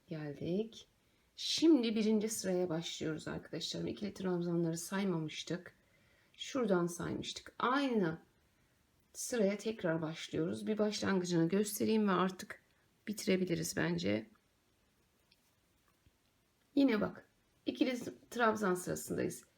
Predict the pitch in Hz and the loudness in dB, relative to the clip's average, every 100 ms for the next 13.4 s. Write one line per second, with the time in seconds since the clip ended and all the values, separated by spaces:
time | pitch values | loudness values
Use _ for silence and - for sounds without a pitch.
0 | - - - 285 190 - - _ _ _ | -16 -8 0 0 0 -6 -10 _ _ _
1 | - _ _ _ - 294 294 277 247 226 | -20 _ _ _ 0 2 4 2 4 2
2 | 175 165 - 165 156 - - - 359 - | 2 0 -4 -4 -2 -2 2 4 2 0
3 | 240 226 233 226 - 214 190 175 - 156 | 0 0 -2 -6 -8 -2 -2 -2 -4 -8
4 | - _ _ - 226 175 170 165 208 - | -12 _ _ -4 0 0 0 -2 -4 -8
5 | 226 - _ _ _ _ _ _ _ - | -16 -16 _ _ _ _ _ _ _ 2
6 | 269 262 - 165 - - - _ - 226 | 4 2 0 0 0 -8 -12 _ -4 2
7 | 190 - - - _ _ _ _ _ _ | 2 2 -8 -14 _ _ _ _ _ _
8 | 254 226 - 175 - _ _ _ _ _ | -4 -4 -2 -4 -4 _ _ _ _ _
9 | - - 202 - - _ _ _ _ _ | -4 -2 -2 -4 -18 _ _ _ _ _
10 | _ - 226 220 226 - _ _ _ - | _ -2 0 0 -4 -18 _ _ _ -4
11 | 185 160 - - - _ _ _ - 247 | 0 0 -4 -12 -16 _ _ _ -6 -2
12 | 262 262 240 240 262 - _ _ _ - | 2 2 4 0 -2 -10 _ _ _ -2
13 | 226 180 180 | 2 2 -2